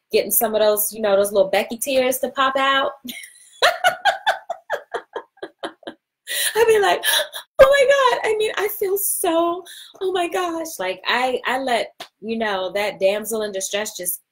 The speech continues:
come right on out to the forefront. And that is part of me accepting me as a woman, that I am a delicate flower,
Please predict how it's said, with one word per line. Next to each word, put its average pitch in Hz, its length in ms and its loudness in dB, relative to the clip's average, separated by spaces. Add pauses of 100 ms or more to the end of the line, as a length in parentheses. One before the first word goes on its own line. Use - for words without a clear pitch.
(220)
come 214 220 -4
right 214 380 0
on 220 340 -2
out 202 280 2
to 220 100 -2
the 175 220 -6
forefront. 247 680 -2 (300)
And 185 120 -2
that 214 140 2
is 214 240 -4
part 220 240 -4
of 185 160 -6
me 196 320 -6
accepting 190 760 -4
me 185 360 -6
as 175 120 -10
a 170 40 -8
woman, 165 460 -8 (240)
that 202 100 2
I 240 120 -2
am 294 280 -2
a 277 80 -2
delicate 175 400 -10
flower, 160 380 -16